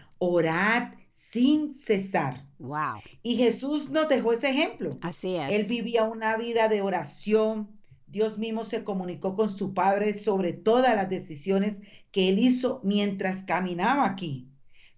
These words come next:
Speaker 1: ¿Tú crees que nosotros necesita-, lo necesitamos menos que Él?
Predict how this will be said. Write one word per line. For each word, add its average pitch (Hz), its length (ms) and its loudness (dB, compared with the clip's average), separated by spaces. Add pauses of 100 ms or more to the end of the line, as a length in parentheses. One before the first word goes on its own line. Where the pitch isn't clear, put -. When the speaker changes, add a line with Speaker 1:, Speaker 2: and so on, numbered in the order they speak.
(100)
Speaker 1:
¿Tú 370 240 6
crees 269 320 2
que 240 120 0
nosotros 208 720 -2 (400)
necesita-, 190 800 -2
lo 202 140 0
necesitamos 196 760 0
menos 220 440 -4
que 202 280 -2
Él? - 200 -8